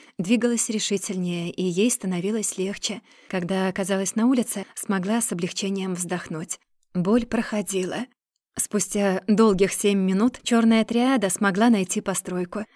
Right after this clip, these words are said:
Мира указала неверный путь к ней, с правой, а не с левой стороны. Будто забыла или вовсе не жила, но стоило увидеть постройку, как в голове вспыхнули воспоминания.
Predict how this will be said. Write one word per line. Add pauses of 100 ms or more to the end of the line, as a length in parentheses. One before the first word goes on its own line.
(160)
Мира
указала
неверный
путь
к
ней, (180)
с
правой,
а
не
с
левой
стороны. (640)
Будто
забыла
или
вовсе
не
жила, (260)
но
стоило
увидеть
постройку, (220)
как
в
голове
вспыхнули
воспоминания.